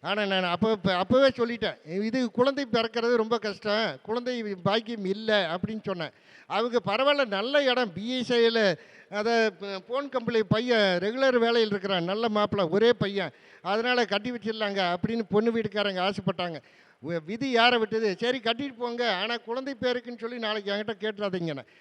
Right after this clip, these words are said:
இப்ப கல்யாணம் ஆகி பத்து, பன்னெண்டு வருஷம் ஆச்சு. இன்னும் அவங்களுக்கு குழந்தை இல்ல. இதெல்லாம் அனுபவத்துல நான் பார்த்தது. அதனால நான் என்னங்கிறேன், ஒருத்தருக்கு வீடு கட்டணும் அப்படின்னா, ஏழுக்குடையவன் நாலுக்கு சம்மந்தப்பட்டாலும், நாலுக்குடையவன் ஏழுக்கு சம்மந்தப்பட்டாலும், அவங்க சிம்பிளா ஒரு வீடுன்னு ஒண்ணு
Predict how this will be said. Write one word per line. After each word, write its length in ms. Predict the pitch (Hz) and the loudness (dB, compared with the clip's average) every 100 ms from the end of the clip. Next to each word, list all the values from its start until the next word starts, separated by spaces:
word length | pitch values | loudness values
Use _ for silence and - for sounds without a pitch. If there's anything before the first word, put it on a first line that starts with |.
| - | -14
இப்ப 200 | 175 185 | -6 -6
கல்யாணம் 360 | 175 202 233 226 | -4 -2 0 0
ஆகி 120 | 226 | -2
பத்து, 260 | 208 196 190 | -4 -8 -6
பன்னெண்டு 260 | 196 208 202 | -6 -4 -6
வருஷம் 280 | 208 220 | -4 -4
ஆச்சு. 200 | 202 180 156 | -4 -6 -14
இன்னும் 220 | 185 214 | -8 -4
அவங்களுக்கு 320 | 202 196 190 | -4 -6 -10
குழந்தை 300 | 190 208 202 | -10 -6 -6
இல்ல. 240 | 170 151 143 _ _ _ _ _ | -6 -10 -14 _ _ _ _ _
இதெல்லாம் 480 | 175 208 226 240 196 | -14 -8 -2 -2 0
அனுபவத்துல 540 | 240 262 254 233 233 | -2 0 0 0 -4
நான் 160 | 208 196 | -4 -4
பார்த்தது. 440 | 190 190 190 143 - _ _ | -4 -4 -6 -12 -16 _ _
அதனால 420 | 143 180 196 233 | -6 -4 -2 -4
நான் 180 | 214 208 | -2 -2
என்னங்கிறேன், 420 | 226 226 214 185 - - - | -2 -2 -2 -2 -6 -20 -8
ஒருத்தருக்கு 340 | 208 233 214 | -6 -6 -8
வீடு 300 | 180 254 294 | -6 -6 -4
கட்டணும் 380 | 247 233 233 240 | -2 -2 -2 -2
அப்படின்னா, 420 | 202 202 185 170 160 | -2 -2 -2 -2 -2
ஏழுக்குடையவன் 720 | 214 269 285 269 233 233 214 | 2 2 2 -2 -2 -2 -2
நாலுக்கு 400 | 180 202 240 226 | 0 2 2 0
சம்மந்தப்பட்டாலும், 840 | 202 180 208 202 175 160 165 156 160 165 | -4 -4 -2 -2 -2 -4 -4 -6 -8 -2
நாலுக்குடையவன் 720 | 196 240 262 226 220 208 165 | 2 2 2 0 0 0 0
ஏழுக்கு 340 | 190 233 214 196 | 0 0 -2 -6
சம்மந்தப்பட்டாலும், 760 | 185 190 185 165 170 151 147 - - - | -4 -2 0 -2 -2 -4 -6 -10 -18 -2
அவங்க 280 | 196 226 | -2 0
சிம்பிளா 500 | 214 240 240 277 294 | -4 -8 -2 4 6
ஒரு 160 | 262 220 | 6 4
வீடுன்னு 520 | 196 262 269 262 240 | 2 -2 -2 0 0
ஒண்ணு 80 | 214 | -2